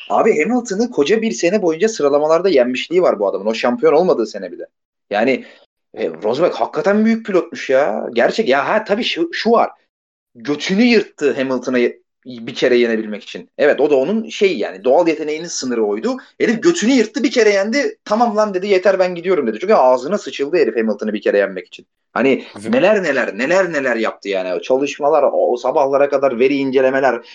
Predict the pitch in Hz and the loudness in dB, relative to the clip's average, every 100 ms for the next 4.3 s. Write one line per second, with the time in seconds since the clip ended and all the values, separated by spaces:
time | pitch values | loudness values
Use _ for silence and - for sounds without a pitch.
0 | - 156 143 143 - 139 131 143 139 131 | -8 -2 0 0 -2 -4 -2 2 2 2
1 | 123 135 131 120 165 151 - _ _ _ | 0 0 0 0 -2 -2 -8 _ _ _
2 | _ 113 123 135 185 226 - - 202 226 | _ 0 0 0 0 -2 -4 -2 0 2
3 | 175 160 339 403 - 185 135 117 107 95 | 0 -2 -2 0 2 4 2 2 -4 -6
4 | 85 82 | -10 -14